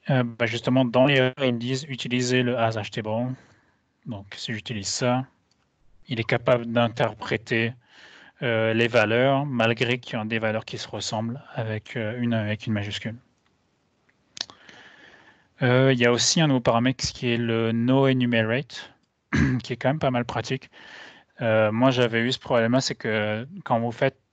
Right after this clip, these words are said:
une invoke web request souvent et que le service web vous retourne un, un json complet, souvent, malgré qu'il y a plusieurs objets dans le json, si vous faites un measure dessus, vous allez voir qu'il y a, il va, il, c'est qu'il faisait pas un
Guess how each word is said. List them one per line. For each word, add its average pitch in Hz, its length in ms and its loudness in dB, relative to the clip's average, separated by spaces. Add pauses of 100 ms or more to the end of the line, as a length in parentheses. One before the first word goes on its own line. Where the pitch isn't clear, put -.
(140)
une 110 520 -4
invoke 117 360 -2
web 113 180 -2
request 113 420 -2
souvent 117 400 -2 (560)
et 117 80 -8
que - 160 -4
le 110 180 2
service 120 480 2
web 123 260 2
vous 113 200 -6
retourne 117 480 -2
un, 104 360 -2
un 117 160 0
json 117 480 0
complet, 123 420 -2
souvent, 123 460 0
malgré 127 380 4
qu'il - 140 -4
y - 20 2
a - 40 -2
plusieurs 131 400 0
objets 127 280 0
dans 117 240 -2
le 127 80 -2
json, 156 460 -4 (640)
si - 140 -6
vous 131 80 -2
faites 139 200 0
un 120 100 4
measure 123 540 2
dessus, 147 560 -6
vous 117 160 -10
allez 110 140 0
voir 123 220 0
qu'il - 160 -8
y 110 40 0
a, 104 360 0 (100)
il 131 100 -8
va, 104 360 -2
il, 104 260 -12 (640)
c'est - 120 -10
qu'il 117 140 -8
faisait 120 280 2
pas 131 380 4
un 104 480 -2